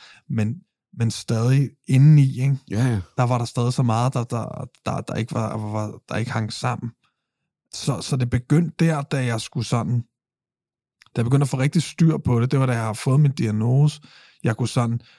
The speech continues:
Speaker 1: begynde at betale mod den gæld, jeg havde opbygget.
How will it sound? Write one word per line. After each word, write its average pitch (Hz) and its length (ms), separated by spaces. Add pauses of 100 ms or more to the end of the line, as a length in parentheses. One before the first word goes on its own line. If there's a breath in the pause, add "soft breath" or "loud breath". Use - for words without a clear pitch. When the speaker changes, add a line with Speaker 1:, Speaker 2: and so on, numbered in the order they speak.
(300 soft breath)
Speaker 1:
begynde 135 540
at 117 160
betale 117 340
mod 131 200
den 123 180
gæld, - 360
jeg 123 80
havde 120 140
opbygget. 113 480